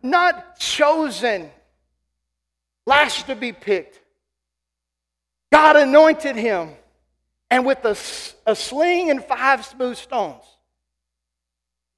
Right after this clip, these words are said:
took down a giant by the name of Goliath. Manhood is celebrated in Scripture. I got another one for you.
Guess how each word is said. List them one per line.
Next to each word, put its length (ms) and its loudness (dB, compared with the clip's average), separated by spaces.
took 220 -6
down 360 0
a 60 -20
giant 500 -2
by 100 -4
the 100 -10
name 180 -6
of 100 -12
Goliath. 420 -10
Manhood 1080 0
is 140 -8
celebrated 880 -6
in 120 -12
Scripture. 540 -8
I 60 -12
got 180 0
another 260 -2
one 160 -8
for 240 -8
you. 140 -20